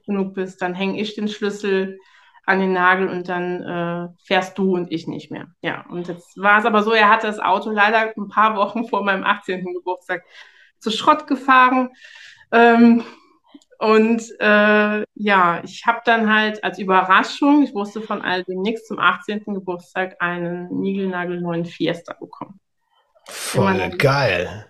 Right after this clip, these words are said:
Speaker 1: Ja, in meiner Wunschfarbe Bahama Blau Metallic.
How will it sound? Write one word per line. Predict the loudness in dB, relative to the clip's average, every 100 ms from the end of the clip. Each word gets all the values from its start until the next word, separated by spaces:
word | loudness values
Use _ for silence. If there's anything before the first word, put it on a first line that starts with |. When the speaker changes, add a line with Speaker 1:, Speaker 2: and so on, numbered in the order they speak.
| -20 -16
Speaker 1:
Ja, | -2 0 0 -2 -6
in | -2
meiner | 0 2 2 2 0
Wunschfarbe | 2 4 4 0 -2 4 6 6 6 0 4
Bahama | 6 6 6 6 6 2 0 0
Blau | 0 2 2 0
Metallic. | -6 -6 -2 2 2 2